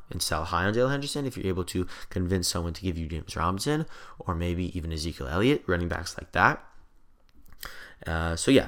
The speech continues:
not very confident in Darrell Henderson with Sony Michel eating into that volume. Moving on to our last riser, and that is quarterback for the New Orleans Saints,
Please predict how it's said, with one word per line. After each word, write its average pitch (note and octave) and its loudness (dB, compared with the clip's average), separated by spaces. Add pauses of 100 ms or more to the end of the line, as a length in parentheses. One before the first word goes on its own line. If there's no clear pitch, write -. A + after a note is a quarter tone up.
not B2 6
very A#2+ 6
confident G2 0
in F2+ -4
Darrell F2 -2
Henderson A2+ 0
with G2 0
Sony F2+ -2
Michel E2+ 0
eating F2 2
into F2 -4
that D#2 -4 (160)
volume. - 0 (800)
Moving C#3+ 6
on C3+ 6
to A#2 2
our G2+ 8
last G#2+ 8
riser, G2 6 (200)
and F#2 -2
that A2+ 6
is F#2 -2
quarterback A#2+ 6
for C3 8
the G#2+ 4
New A2 6
Orleans A#2+ 6
Saints, C3 2